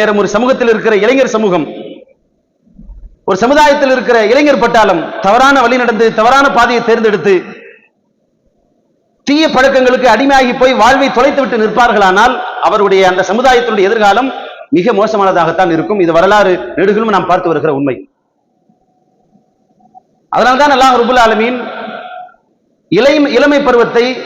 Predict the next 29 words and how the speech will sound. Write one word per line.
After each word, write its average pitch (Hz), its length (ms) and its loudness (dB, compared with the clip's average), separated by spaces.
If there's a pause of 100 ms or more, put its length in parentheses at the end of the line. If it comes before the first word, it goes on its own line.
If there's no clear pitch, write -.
(280)
சரியான 262 400 2
வழியில் 247 300 0
கழிப்பவருக்கு, 233 520 0
மார்க்க 240 380 2
அடிப்படையில் 233 440 0 (380)
அதை 196 260 0
சரியாக 269 280 2 (100)
வழிநடத்துபவருக்கு, 240 720 0 (100)
இளமை 285 240 4
பருவத்தில் 233 480 0 (420)
சரியாக 262 300 2 (120)
வாழ்பவர்களுக்கு 262 560 2
அல்லாஹ் 247 220 2
ரப்புல் 220 280 0
ஆலமீன் 226 280 0
நினைத்து 285 280 -2 (100)
பார்க்க 262 280 2
முடியாத 233 420 0
மகத்தான 240 440 0
பரிசை 214 280 -2
தருகிறான். 165 400 -2 (1700)
நபிகள் 247 240 0
நாயகம் 240 260 0
ஸல்லல்லாஹு 247 220 2
அலைஹி 247 80 -2
வஸல்லம் 226 160 -2
அவர்கள் 196 260 0
இப்படி 160 180 -2
சொன்னார்கள், 202 440 0